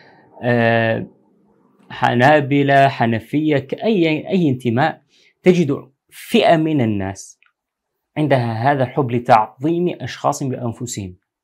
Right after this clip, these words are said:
هذا الشخص إذا سمع إنسانا ينتقد الذي عظم يحاربه، حتى لو كان انتقاد بعلم، بأدب، كذا. لا، هذا ما أحد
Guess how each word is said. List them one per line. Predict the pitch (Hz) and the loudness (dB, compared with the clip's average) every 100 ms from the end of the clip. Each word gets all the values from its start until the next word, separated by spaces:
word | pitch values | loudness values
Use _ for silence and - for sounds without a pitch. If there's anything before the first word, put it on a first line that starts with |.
| _ _ _ _ _ _ _ _ _ | _ _ _ _ _ _ _ _ _
هذا | - 311 | 6 6
الشخص | 247 269 247 - - _ _ _ - | 6 4 2 -2 -12 _ _ _ 0
إذا | 165 165 | 4 6
سمع | 160 - - 233 196 131 110 120 131 135 - | 4 2 2 4 4 2 2 2 0 -2 -2
إنسانا | 127 185 175 | 2 6 6
ينتقد | 139 127 123 160 147 127 | 4 0 0 0 2 2
الذي | 110 110 120 | 2 2 2
عظم | 131 120 117 170 - _ _ _ _ _ _ _ _ _ _ - | 0 0 -2 -4 -10 _ _ _ _ _ _ _ _ _ _ -14
يحاربه، | 127 160 180 185 175 175 - _ _ _ _ _ _ _ _ _ _ _ | -6 -6 -6 -10 -12 -14 -20 _ _ _ _ _ _ _ _ _ _ _
حتى | 170 160 | -4 -2
لو | 143 | -2
كان | 135 131 | 0 0
انتقاد | 123 - - - 120 107 | 0 -4 -2 4 4 2
بعلم، | 107 127 131 127 | -2 0 0 -2
بأدب، | 120 131 127 | -4 -4 -6
كذا. | - 135 | -8 -6
لا، | 151 - | -2 -2
هذا | 127 170 143 117 | 0 -2 0 -2
ما | 113 110 117 156 156 143 - | -2 -4 -2 0 0 -2 -4
أحد | - 139 110 | -2 -4 -4